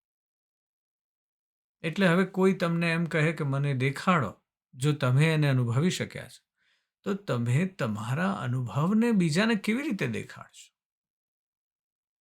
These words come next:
તમે બહુ બહુ તો એનું વર્ણન કરી શકો, દ્રશ્ય અથવા શ્રાવ્ય માધ્યમ દ્વારા.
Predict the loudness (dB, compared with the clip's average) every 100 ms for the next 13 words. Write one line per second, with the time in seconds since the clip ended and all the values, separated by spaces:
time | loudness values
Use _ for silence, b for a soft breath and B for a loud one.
0 | _ _ _ _ -8 -6 -2 0 2 2
1 | 0 0 -2 -2 -2 -2 0 0 0 -4
2 | -10 -14 -18 -20 _ _ _ _ _ _
3 | _ _ _ _ _ _ _ -8 -2 -2
4 | -2 -2 -4 -2 -4 -2 -4 -4 -4 -4
5 | -4 -6 -10 -12 -12 -16 -20 _